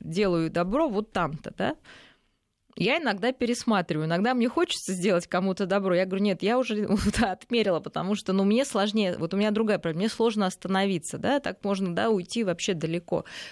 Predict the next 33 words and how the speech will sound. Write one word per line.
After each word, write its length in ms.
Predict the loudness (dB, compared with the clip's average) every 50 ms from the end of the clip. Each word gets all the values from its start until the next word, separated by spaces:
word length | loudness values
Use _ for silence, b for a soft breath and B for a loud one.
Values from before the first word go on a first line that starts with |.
| B B -10
Вот. 340 | -8 -4 0 0 0 0 -2 B B B B B B B B
Также 380 | -2 -2 0 0 0 0 0 0
и 80 | 0
с 40 | 0
благодарностью, 800 | 0 0 0 2 0 0 2 2 0 0 0 -4 -6 -6 -8 -2
да, 180 | 0 0 0
вы 100 | 0 -2
понимаете, 460 | -2 0 0 2 2 2 0 0 -2 -4
что, 240 | -2 0 0 0 2
ну, 260 | 2 2 2 2 2 -2
где 320 | -6 -8 -2 0 0 0 0
вот 160 | 0 -4 -4
ваш 240 | -4 -2 -2 -2 -2
максимум 500 | -2 -2 -2 -2 -4 -6 -6 -6 -8 -6
какой-то, 480 | -6 -6 -8 -4 -2 -4 -4 -4 -4
да, 180 | -2 0 0 2
вот 120 | 2 0 0
я 140 | 0 0 2
могу 240 | 2 0 0 -2
только 260 | -2 -2 -4 -4 -2 -2
вот 180 | -2 -2 -2 -2
это, 280 | 0 0 0 0 -2 -4
да, 180 | -2 -2 -2 0
но 60 | 0 0
вы 120 | 2 2
не 100 | 2 4
можете 340 | 4 2 2 0 -2 -10 -8
там 300 | -6 -4 -4 -4 -6 -6
вернуть 380 | -4 -2 0 2 2 0 0 -2
это 160 | -4 -4 -6
деньгами, 640 | -2 0 0 0 0 0 0 0 0 0 0 0 -2
там, 240 | -4 -6 -6 -2 0
да, 160 | 0 0